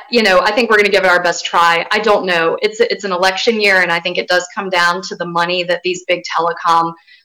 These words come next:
uh, companies put into the process. It's tough.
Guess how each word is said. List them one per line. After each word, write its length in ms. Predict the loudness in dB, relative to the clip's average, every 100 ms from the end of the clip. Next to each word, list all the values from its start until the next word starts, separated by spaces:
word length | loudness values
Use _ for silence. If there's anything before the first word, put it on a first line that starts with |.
| -2
uh, 180 | -2 0 -4
companies 480 | -2 -2 -4 -6 -8
put 120 | -4
into 460 | -2 -2 -4 -6 -6
the 80 | -8
process. 760 | -2 -2 -2 -6 -6 -8 -14 _ _
It's 160 | -8 -2
tough. 200 | -4